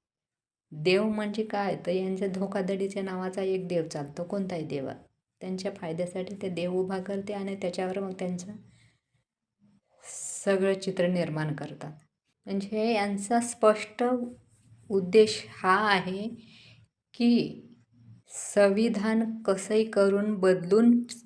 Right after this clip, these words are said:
देशाचा कारभार या लोक-, या देशाचं सगळं यांच्या मतानुसार चालायला पाहिजे. संविधानानुसार चालतो म्हटलं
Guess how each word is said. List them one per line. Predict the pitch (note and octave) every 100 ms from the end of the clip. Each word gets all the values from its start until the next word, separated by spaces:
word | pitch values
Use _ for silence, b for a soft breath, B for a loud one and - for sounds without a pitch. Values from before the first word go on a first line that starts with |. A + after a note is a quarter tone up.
| - _ _ _ _ _ _ _ _ -
देशाचा | - F#3 F#3 F#3 - G#3+ A3+ A3
कारभार | G#3 E3+ E3 E3 F#3 G3+ A3+ _ _ -
या | F#3+
लोक-, | F3 E3 - -
या | F#3 F3 F3+ G#3+ A3
देशाचं | F3 F3+ F3 G3 G3+ G#3+ A3
सगळं | A3 G#3 G3+ G#3 F#3+
यांच्या | G#3 G#3+ A3 C4
मतानुसार | A#3+ G#3+ G#3+ A3 G3+ - F3
चालायला | F3 F3+ E3 E3 E3
पाहिजे. | E3 E3 E3 F3
संविधानानुसार | - - G#3 A#3 A#3 A3+ A3+ A3+ A3 A3
चालतो | G#3+ G#3 G3 G3 G#3+
म्हटलं | G3+ G3 G3